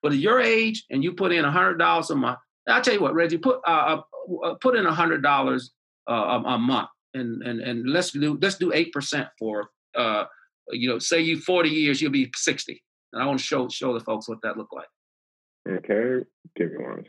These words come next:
Speaker 2: second. Typing in now. Forty.
Speaker 1: We're, we're gonna lose eight. I think you can. I'm pretty sure you can do eight.
Speaker 2: Eight percent? Eight percent
Speaker 1: Yeah.
Speaker 2: return?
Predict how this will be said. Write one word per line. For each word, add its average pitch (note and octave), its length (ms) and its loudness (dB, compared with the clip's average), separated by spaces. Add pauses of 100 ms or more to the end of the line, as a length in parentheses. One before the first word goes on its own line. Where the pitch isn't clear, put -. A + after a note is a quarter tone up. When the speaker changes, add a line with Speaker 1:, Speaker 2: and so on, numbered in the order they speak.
Speaker 2:
second. - 360 -12
Typing D#2+ 260 -6
in E2 340 -12
now. - 260 -14 (180)
Forty. G2 440 2
Speaker 1:
We're, F3+ 160 4
we're F#3+ 80 0
gonna G3 160 4
lose F#3 240 2
eight. D3+ 340 2
I D3 140 2
think F3+ 180 0
you C#3 80 -6
can. A#2+ 220 -4
I'm D#3 160 2
pretty E3 180 0
sure A2+ 220 -2
you G#2+ 120 -6
can G#2+ 120 -8
do G2+ 160 -8
eight. F#2+ 200 -8 (840)
Speaker 2:
Eight A2 140 4
percent? A#2+ 320 2 (440)
Eight G#2+ 120 4
percent A2+ 240 4
Speaker 1:
Yeah. G2 60 2
Speaker 2:
return? A#2 260 2